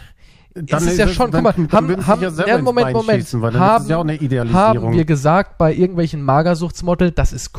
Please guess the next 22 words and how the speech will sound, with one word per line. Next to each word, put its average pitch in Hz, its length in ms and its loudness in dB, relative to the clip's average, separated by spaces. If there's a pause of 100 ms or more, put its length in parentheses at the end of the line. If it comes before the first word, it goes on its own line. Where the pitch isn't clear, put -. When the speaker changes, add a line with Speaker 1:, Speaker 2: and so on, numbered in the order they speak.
Speaker 2:
cool 170 200 -8
unbedingt? 185 600 -12 (360)
Nein, 202 280 2
wir 123 80 2
haben's 160 260 -2
in 170 160 -10
den 151 140 -4
Fokus - 460 -6
gerückt 190 340 -10
und 165 100 -4
haben 170 200 -2
den 156 120 -4
Leuten 160 320 -4
gesagt, 170 420 -4 (380)
so 196 260 2
soll 180 200 0
man 175 120 -2
aussehen 185 360 -6
für - 180 -6
Badeanzug 160 640 0
X - 160 -8
Y. 165 440 -6